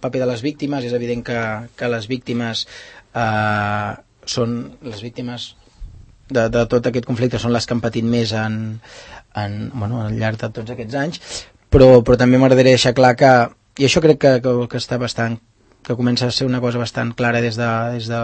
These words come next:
les dues bandes, si es vol parlar de bandes, que, que jo crec que no han de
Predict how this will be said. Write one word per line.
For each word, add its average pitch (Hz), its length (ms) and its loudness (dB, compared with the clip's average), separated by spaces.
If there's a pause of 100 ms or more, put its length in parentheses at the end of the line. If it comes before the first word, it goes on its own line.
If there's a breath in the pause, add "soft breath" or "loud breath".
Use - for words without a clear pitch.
les 113 180 -8
dues 117 160 -8
bandes, 123 320 -6
si - 80 -10
es 117 80 -10
vol 117 240 -8
parlar 120 300 -4
de 120 80 -2
bandes, 127 340 -4
que, 131 140 -6 (920 loud breath)
que 135 220 8
jo 131 100 6
crec 131 220 6
que 151 80 12 (560)
no 143 160 6
han 139 100 6
de 139 80 8